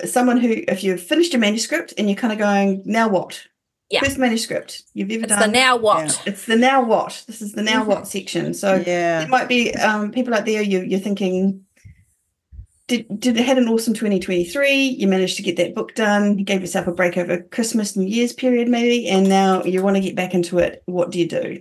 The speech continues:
Speaker 1: That's kind of what we're talking
Speaker 3: Yeah,
Speaker 1: about
Speaker 3: we just wanna
Speaker 1: today.
Speaker 3: simplify things for you so you're not chasing your tail. There's a lot of noise out there. It's hard to know where to, where to begin, you know?
Speaker 1: Mm.
Speaker 3: Um, so,
Speaker 2: Yeah.
Speaker 3: yeah, we just wanna simplify that for you.
Speaker 1: Yeah, everyone, everyone tells you all the different things you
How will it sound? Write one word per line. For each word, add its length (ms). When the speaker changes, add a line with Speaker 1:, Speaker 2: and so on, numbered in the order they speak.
Speaker 1:
That's 200
kind 220
of 40
what 160
we're 60
talking 220
Speaker 3:
Yeah, 80
Speaker 1:
about 100
Speaker 3:
we 80
just 160
wanna 120
Speaker 1:
today. 100
Speaker 3:
simplify 540
things 340
for 180
you 240
so 180
you're 140
not 200
chasing 320
your 100
tail. 300
There's 140
a 40
lot 120
of 40
noise 380
out 240
there. 180
It's 140
hard 220
to 100
know 100
where 140
to, 140
where 240
to 60
begin, 460
you 140
know? 340
Speaker 1:
Mm. 420
Speaker 3:
Um, 580
so, 220
Speaker 2:
Yeah. 180
Speaker 3:
yeah, 220
we 160
just 140
wanna 140
simplify 540
that 180
for 220
you. 220
Speaker 1:
Yeah, 320
everyone, 560
everyone 400
tells 300
you 160
all 120
the 100
different 300
things 200
you 80